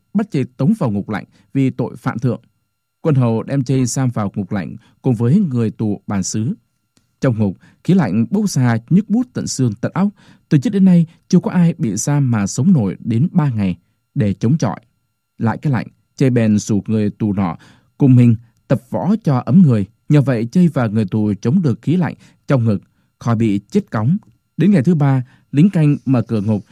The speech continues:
định lôi xác tù đi chôn như thường lệ, thì chúng ngạc nhiên vô cùng. Sau đó, chúng đem Chê và người tù nọ giam vào ngục đá,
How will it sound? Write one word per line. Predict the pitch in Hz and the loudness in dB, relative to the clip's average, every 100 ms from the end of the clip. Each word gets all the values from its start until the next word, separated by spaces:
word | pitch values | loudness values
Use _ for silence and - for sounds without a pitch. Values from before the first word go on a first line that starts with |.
| _ | _
định | 127 - | -6 -4
lôi | 170 175 | -2 0
xác | 147 247 - | 0 -6 -4
tù | 131 107 - | -4 -4 -4
đi | 151 131 | -4 -2
chôn | 147 139 110 | -2 -2 0
như | 120 127 | 0 0
thường | 110 95 | 0 -2
lệ, | 90 - _ _ | -4 -8 _ _
thì | - 120 107 | -2 0 0
chúng | - 196 | 0 2
ngạc | 180 120 | 0 2
nhiên | 143 139 | 2 2
vô | 175 | 2
cùng. | 175 135 110 - _ _ | 0 0 0 -4 _ _
Sau | - 156 | -8 -4
đó, | 143 127 156 175 _ | -2 -2 -2 -4 _
chúng | 135 175 | 0 2
đem | 156 123 | 0 -4
Chê | 139 131 117 - | -2 -2 -4 -4
và | 117 107 | -4 -2
người | 113 | -4
tù | 101 101 | -4 -4
nọ | 104 92 - _ | -2 -4 -8 _
giam | - 185 156 | 0 2 2
vào | 120 101 123 | 0 -2 -2
ngục | 104 | -2
đá, | 123 107 190 | -2 -2 -2